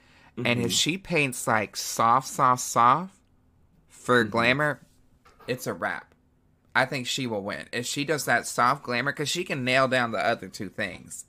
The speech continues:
Speaker 2: Yeah.
Speaker 1: If she nails down glamour, like, to a T,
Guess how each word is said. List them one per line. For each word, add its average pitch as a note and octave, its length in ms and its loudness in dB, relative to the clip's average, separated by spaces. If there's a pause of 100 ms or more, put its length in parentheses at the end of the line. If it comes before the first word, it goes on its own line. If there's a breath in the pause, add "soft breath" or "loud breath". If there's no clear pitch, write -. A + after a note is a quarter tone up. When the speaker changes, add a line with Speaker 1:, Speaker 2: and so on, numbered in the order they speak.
(140)
Speaker 2:
Yeah. F#2 380 4 (320)
Speaker 1:
If C3 140 0
she F#3 300 -2
nails C#3 440 -2
down G#2+ 560 -4 (460)
glamour, A#2+ 800 -2 (300)
like, A2 260 -4
to A#2+ 200 -4
a G2+ 80 -4
T, C#3+ 540 -6